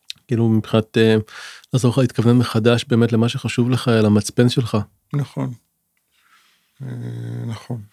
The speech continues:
Speaker 2: ושיקופים עם אור, שכאילו, אומרת, הבוקר לא נעים, כאילו, אה, אה, לדבר על זה עם, עם הורים אחרים, אבות אחרים.
Speaker 1: כן.
Speaker 2: אה,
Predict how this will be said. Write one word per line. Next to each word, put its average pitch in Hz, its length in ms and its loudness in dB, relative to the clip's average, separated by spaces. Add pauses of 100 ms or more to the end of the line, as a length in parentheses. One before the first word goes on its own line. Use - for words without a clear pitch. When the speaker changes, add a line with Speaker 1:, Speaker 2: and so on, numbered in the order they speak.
(460)
Speaker 2:
ושיקופים 156 680 0
עם 123 140 2
אור, 113 240 -2 (140)
שכאילו, 117 600 -12 (540)
אומרת, 120 220 -6
הבוקר 120 320 -2
לא 120 100 2
נעים, 113 380 2
כאילו, 113 360 -14 (340)
אה, 107 180 -8 (1400)
אה, 123 340 -6 (460)
לדבר 143 360 2
על 127 80 -2
זה 110 160 -8 (220)
עם, 113 360 -8
עם 120 140 -8
הורים 120 300 2
אחרים, 139 400 0
אבות 107 280 -8
אחרים. 135 440 -10 (200)
Speaker 1:
כן. 110 220 -2 (360)
Speaker 2:
אה, 117 500 -6